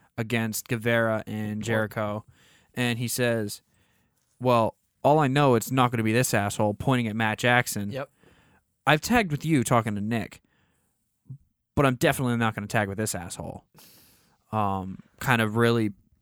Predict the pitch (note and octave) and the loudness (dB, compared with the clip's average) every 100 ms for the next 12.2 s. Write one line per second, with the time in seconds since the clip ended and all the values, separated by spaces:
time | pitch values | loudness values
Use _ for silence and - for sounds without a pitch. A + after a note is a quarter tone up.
0 | _ _ - - D3 - B2 A2+ A2 E3+ | _ _ -10 -2 0 0 -2 -4 -2 0
1 | E3+ E3 D3 C#3 C#3 C3 B2+ A#2 - - | 0 -2 2 2 4 2 2 0 -2 -10
2 | A#2+ B2+ B2 - A#2 A2 C2+ - A#2 A2+ | -2 2 2 0 -2 -2 -4 -4 -2 0
3 | A#2+ G#2+ - A2 G#2 A2+ A#2 A2 G#2 G#2+ | 0 -2 -2 -6 -4 -4 -2 -2 -4 -4
4 | G2+ G#2+ B2 C3 _ _ _ _ _ _ | -4 -6 -6 -8 _ _ _ _ _ _
5 | A#2+ A2+ A2 E2 - F3 E3 C3 A2+ - | 0 2 0 -2 0 2 2 0 -2 -4
6 | - - _ _ _ _ _ - - D3 | -10 -14 _ _ _ _ _ -6 2 4
7 | D#3+ E3+ F3 _ _ _ - B2 A2+ A#2 | 4 2 0 _ _ _ -4 -2 0 0
8 | A#2 A2 A#2 F2 E2+ - _ _ _ _ | 0 0 -4 -8 -12 -18 _ _ _ _
9 | _ _ _ _ _ - B2 E3 E3 D3 | _ _ _ _ _ -12 -2 0 2 2
10 | C3 - A2 - A2 G2+ G2 _ _ _ | 0 -2 -8 -4 -4 -4 -8 _ _ _
11 | _ _ _ _ _ - B2 A#2 D#3 F3 | _ _ _ _ _ -4 -4 -2 0 2
12 | D#3+ C3+ | 2 -2